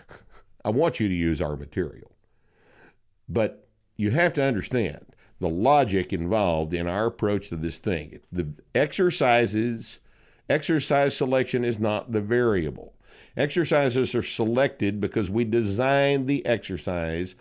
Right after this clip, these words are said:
to generate the best stress response to increased loading.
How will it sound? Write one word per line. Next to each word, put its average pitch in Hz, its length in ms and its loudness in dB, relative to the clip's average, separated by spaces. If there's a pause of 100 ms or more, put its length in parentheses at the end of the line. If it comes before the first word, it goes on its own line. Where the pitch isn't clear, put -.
(420)
to 101 140 -2
generate 120 920 0
the 98 100 -2
best 98 580 -2 (720)
stress 113 760 0 (200)
response 92 720 -2 (280)
to 90 360 0
increased 92 540 -2
loading. 80 400 -4